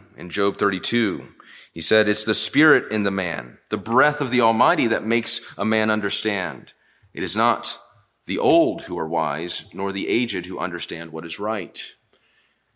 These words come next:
Job's three friends were older than Elihu, but their understanding,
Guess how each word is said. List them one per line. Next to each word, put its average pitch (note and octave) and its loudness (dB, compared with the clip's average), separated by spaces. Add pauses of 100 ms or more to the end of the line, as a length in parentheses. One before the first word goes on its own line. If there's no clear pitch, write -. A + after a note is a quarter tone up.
(260)
Job's F2 -4
three G2+ -4
friends A#2 0
were G2 0
older A#2+ 4
than G#2 2
Elihu, G2 2
but G2 -4
their A2+ 4
understanding, G#2 0